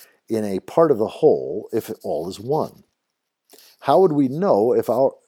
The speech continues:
if our view that we have free will isn't actually determined for us? We don't. But if we didn't have free will to exist in ways that create novel input into the Akashic Record, then what is the consciousness within individual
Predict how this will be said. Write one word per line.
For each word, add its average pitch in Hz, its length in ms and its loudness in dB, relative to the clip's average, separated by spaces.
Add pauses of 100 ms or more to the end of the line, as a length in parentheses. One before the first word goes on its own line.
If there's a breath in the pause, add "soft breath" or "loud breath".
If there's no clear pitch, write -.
(160)
if 117 180 -2
our 113 360 0
view 123 420 -2
that 107 300 -4
we 113 380 -4
have 120 200 -2
free 123 220 -4
will 123 400 2
isn't 117 280 -6
actually 95 420 -4
determined 123 520 -8
for - 260 -20
us? - 200 -20 (640)
We 165 100 -6
don't. - 240 -12 (840 loud breath)
But 143 80 6
if 143 100 2
we 190 100 0
didn't 240 280 0
have 147 200 4
free 127 180 0
will 90 280 -4
to 95 140 -8
exist 76 500 -12
in 76 160 -14
ways 98 540 -6
that 95 160 -8
create 104 340 -4
novel 120 400 2
input 117 460 -2
into 117 180 -8
the 113 140 -4
Akashic 98 440 -6
Record, 71 380 -12 (460 loud breath)
then 117 320 -4
what 135 240 2
is 156 100 -2
the 156 80 -4
consciousness 110 640 -8
within 95 340 -4
individual 95 480 -10